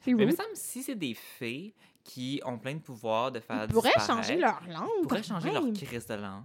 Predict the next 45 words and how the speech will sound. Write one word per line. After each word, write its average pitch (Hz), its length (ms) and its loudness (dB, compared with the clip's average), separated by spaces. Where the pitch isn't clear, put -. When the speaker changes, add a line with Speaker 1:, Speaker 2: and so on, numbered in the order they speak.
Speaker 1:
Mais 214 80 -12
c'est 196 240 -10
vrai, 214 260 -10
c'est 233 100 -6
sûr 370 220 -2
que 349 80 2
oui. 311 240 2
S'ils - 160 -6
peuvent 302 120 0
réchauffer 302 380 0
leur 302 260 4
thé 294 140 -4
dans 269 120 -2
leur 190 220 -4
tasse, 269 380 -6
là, 226 120 -4
comment 233 240 -4
Speaker 2:
Sarah-Jeanne 139 400 -2
Labrosse, 143 460 0
elle 120 80 0
prend 131 240 -6
la, 120 400 -4
<laughs> - 280 -20
elle 120 100 -2
prend 143 220 0
la 151 120 2
tour 151 180 0
Eiffel 143 440 0
puis 143 80 0
elle 120 80 4
la 110 120 2
garoche 110 320 -2
dans 110 100 -2
le, 98 220 -8
dans 104 180 -10
le 95 60 -12
fleuve. - 200 -16
Speaker 1:
Tu - 60 -16
peux 269 140 0
clairement 285 500 -2
te 277 80 0
mettre 220 420 -2
un 202 160 -4
accent 208 640 -6
français. 185 600 -8